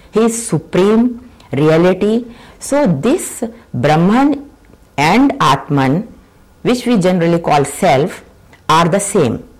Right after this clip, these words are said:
This sh-, should be very clear when we study about Vedic religion. And, uh, something more, if we will say, and we, if we would like to define by quotations,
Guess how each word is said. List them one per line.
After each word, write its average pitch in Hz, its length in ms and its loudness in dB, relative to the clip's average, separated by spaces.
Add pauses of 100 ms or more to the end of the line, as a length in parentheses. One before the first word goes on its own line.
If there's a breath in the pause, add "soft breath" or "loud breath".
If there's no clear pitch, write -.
(360 loud breath)
This 233 440 -2
sh-, - 220 -14 (140)
should 233 300 0
be 233 100 2
very 156 360 2
clear 214 540 0 (520 loud breath)
when 214 280 2
we 202 180 2
study 151 680 -2 (500)
about 151 360 0
Vedic 143 420 -2
religion. 156 840 -2 (520 loud breath)
And, 160 320 2
uh, 139 240 2 (420)
something 285 480 2
more, 180 500 2 (260 loud breath)
if 147 180 0
we 196 80 2
will 165 180 2
say, 165 500 0
and 151 180 -2
we, 165 60 2 (140)
if 165 200 -2
we 165 80 2
would 151 120 2
like 151 280 0
to 165 60 0
define 151 600 0 (240)
by 127 380 -2
quotations, 170 880 -2